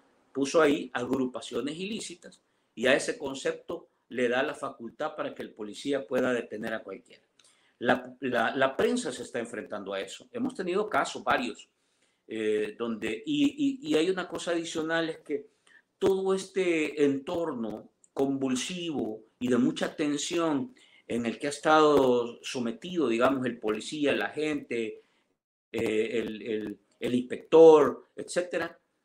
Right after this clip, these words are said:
también ha elevado, los, ha exacerbado los niveles, digamos, de, de tensión.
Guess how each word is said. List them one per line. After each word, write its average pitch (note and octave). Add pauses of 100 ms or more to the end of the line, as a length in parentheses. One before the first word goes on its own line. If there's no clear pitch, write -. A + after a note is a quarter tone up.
(420)
también D3
ha F3
elevado, D#3
los, B2+ (160)
ha C#3
exacerbado D3
los A#2
niveles, B2+
digamos, B2
de, A#2
de A#2
tensión. G#2+